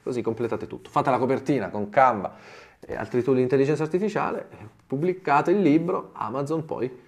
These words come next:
ve lo venderà. E questo, diciamo, è il metodo più semplice, secondo me, a costo zero per guadagnare online. Ovviamente, se scrivete più libri, avete più introiti. Ne dovete scrivere tantissimi,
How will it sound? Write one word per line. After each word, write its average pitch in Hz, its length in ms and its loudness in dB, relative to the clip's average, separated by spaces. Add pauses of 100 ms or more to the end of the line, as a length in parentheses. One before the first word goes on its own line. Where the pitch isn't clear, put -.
ve 127 120 4
lo 127 80 8
venderà. 110 460 2
E 202 140 0
questo, - 260 -2
diciamo, 139 240 -2
è 160 40 -2
il 147 40 -4
metodo 101 240 -4
più 170 140 -6
semplice, 107 580 -4
secondo 107 280 -8
me, - 120 -10 (480)
a - 140 -18
costo 160 340 2
zero 101 220 -6
per 117 100 -4
guadagnare 113 360 -2
online. 85 240 -4
Ovviamente, 156 360 2
se 156 160 2
scrivete 165 400 2
più 208 160 0
libri, 127 500 0
avete 110 280 -6
più - 400 -6
introiti. - 540 -6
Ne 113 100 -6
dovete 117 180 -2
scrivere 131 340 -4
tantissimi, 165 640 -6